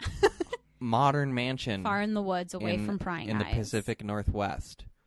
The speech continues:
Speaker 2: And the family is making Italian food for her.
Speaker 1: 'Cause her name is Bella.
Speaker 2: 'Cause her name is Bella, and they think she's Italian, and they don't eat, but they're
Speaker 1: They
Speaker 2: doing
Speaker 1: say,
Speaker 2: a good job. It looked tasty,
Speaker 1: they
Speaker 2: honestly.
Speaker 1: say, "Hey,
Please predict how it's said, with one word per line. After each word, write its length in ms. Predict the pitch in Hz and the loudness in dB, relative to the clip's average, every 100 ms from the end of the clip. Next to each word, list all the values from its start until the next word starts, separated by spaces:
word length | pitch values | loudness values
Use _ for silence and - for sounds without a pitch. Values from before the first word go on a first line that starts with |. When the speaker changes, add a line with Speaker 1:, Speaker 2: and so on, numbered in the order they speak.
| _ _ _ _ _ _ - | _ _ _ _ _ _ -8
Speaker 2:
And 200 | 107 107 | -6 -4
the 60 | 104 | -6
family 500 | 113 110 113 113 95 | -4 -4 -2 -4 -4
is 180 | 107 110 | -6 -6
making 260 | 107 120 | -6 -6
Italian 480 | 120 165 208 233 170 | -4 0 2 4 4
food 240 | - 123 | 4 2
for 300 | 117 117 110 | 2 2 2
her. 360 | 113 95 67 - - | 2 0 -2 -8 -12
Speaker 1:
'Cause 120 | 220 | -8
her 60 | 214 | -4
name 180 | 214 | -2
is 120 | 214 190 | -4 -4
Bella. 400 | 202 208 - - | -4 -4 -8 -8
Speaker 2:
'Cause 100 | 120 | -6
her 60 | 117 | -4
name 160 | 113 | -4
is 40 | 110 | 0
Bella, 260 | 110 113 | 0 0
and 80 | 110 | -2
they 80 | 104 | -4
think 160 | 113 - | -6 -8
she's 160 | 107 | -6
Italian, 760 | 107 110 104 104 101 98 98 107 - _ _ 101 | -2 -2 0 -2 -2 -4 -6 -10 -16 _ _ -10
and 420 | 101 98 98 95 - | -6 -6 -6 -10 -14
they 240 | 80 113 110 | -6 0 2
don't 180 | 101 | 0
eat, 280 | 117 101 - - | -2 -6 -4 0
but 180 | 95 - | 0 0
they're 140 | 98 98 | 0 0
Speaker 1:
They 60 | 208 | 4
Speaker 2:
doing 240 | 170 - | 4 6
Speaker 1:
say, 40 | 339 | 4
Speaker 2:
a 20 | |
good 140 | 170 | 4
job. 280 | 147 139 98 | 4 4 4
It 80 | 98 | 2
looked 340 | 180 - - | 0 0 -4
tasty, 360 | - 120 - - | -4 -4 -4 -6
Speaker 1:
they 60 | 226 | -4
Speaker 2:
honestly. 360 | 247 233 240 | -2 -2 -2
Speaker 1:
say, 60 | 294 427 | 0 0
"Hey, 280 | 226 196 | -2 -4